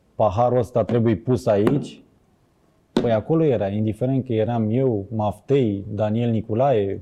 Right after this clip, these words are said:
Pancu, nu conta. Adică ce spunea el era literă de lege. Uh, ce am apreciat eu cel mai mult, uh, la Răzvan, indiferent cu cine jucam,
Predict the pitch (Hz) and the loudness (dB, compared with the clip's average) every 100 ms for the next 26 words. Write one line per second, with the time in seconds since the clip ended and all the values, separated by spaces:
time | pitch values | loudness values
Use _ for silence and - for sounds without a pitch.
0 | _ 127 139 123 - 104 98 95 - - | _ -2 0 -2 -4 -6 -4 -8 -10 -18
1 | _ _ _ _ _ _ _ 185 185 - | _ _ _ _ _ _ _ -20 -14 -14
2 | 139 - 190 147 147 - 120 123 80 127 | -14 -16 -20 -20 -16 -8 -8 -6 -8 -6
3 | 135 - 135 139 139 147 107 92 - - | -6 -6 -4 -4 -2 -2 0 -4 -4 -14
4 | _ 107 104 107 - 135 - 131 123 120 | _ -4 -2 -4 0 -2 0 -2 0 0
5 | 139 127 120 127 127 120 127 120 113 113 | 0 -2 -2 0 0 0 0 2 2 2
6 | 104 98 - _ _ _ _ _ _ _ | 0 -4 -8 _ _ _ _ _ _ _
7 | _ _ _ - 113 117 - 151 170 160 | _ _ _ -4 0 0 0 2 2 2
8 | 151 - 143 139 143 123 131 120 117 117 | 0 2 0 2 0 2 2 2 2 2
9 | 127 123 127 110 110 107 113 131 139 _ | 2 0 -2 -2 -2 -4 -8 -12 -16 _
10 | _ _ 127 113 110 95 110 139 135 - | _ _ 0 2 2 0 0 0 -2 -6
11 | _ _ _ _ _ _ _ _ _ _ | _ _ _ _ _ _ _ _ _ _
12 | _ _ _ _ _ _ _ _ 147 151 | _ _ _ _ _ _ _ _ 2 2
13 | 139 139 131 123 117 120 113 90 - 107 | 2 2 0 0 -2 0 0 0 0 -2
14 | 98 | -2